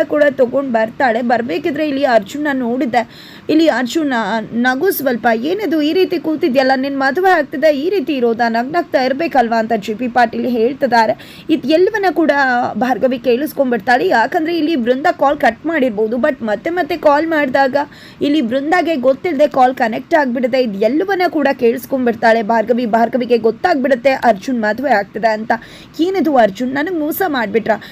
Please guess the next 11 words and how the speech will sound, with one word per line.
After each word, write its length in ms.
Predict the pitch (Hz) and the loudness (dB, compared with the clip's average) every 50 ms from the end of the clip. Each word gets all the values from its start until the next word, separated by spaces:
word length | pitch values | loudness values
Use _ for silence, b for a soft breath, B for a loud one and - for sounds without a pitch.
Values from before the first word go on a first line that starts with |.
| B B - | B B 2
ಮದುವೆ 360 | 294 330 269 285 339 349 330 | 2 2 2 0 -2 -2 -2
ಇಷ್ಟ 200 | 294 - - 320 320 285 | -2 -2 0 0 2 2
ಇಲ್ಲ, 120 | 269 269 277 269 214 | 2 2 0 0 0
ಎಂಗೇಜ್ಮೆಂಟ್ 520 | 269 277 330 320 - - 302 302 294 269 | 0 0 0 -2 -2 -4 -4 -4 0 0
ಆಗಿಲ್ಲ, 460 | 254 247 262 294 320 294 339 311 285 285 285 | 0 0 2 0 0 0 0 0 0 0 0
ನನ್ 220 | 269 269 262 254 | 0 -2 0 0
ಮದುವೆ 260 | 247 233 220 - 330 | 0 0 0 2 2
ಆಗೋದಿಲ್ಲ 540 | 302 269 254 262 269 285 339 269 302 269 269 269 240 220 | 2 2 2 0 0 -2 -2 -2 0 0 0 0 0 0
ಯಾವುದೇ 380 | 226 214 220 247 - 339 320 | 0 0 0 0 0 0 0
ಕಾರಣಕ್ಕೂ 460 | 277 - 285 277 269 269 285 - 285 262 | 0 0 -2 -2 0 -2 -2 -2 -4 -2
ಕೂಡ" 200 | - 294 269 | 0 0 0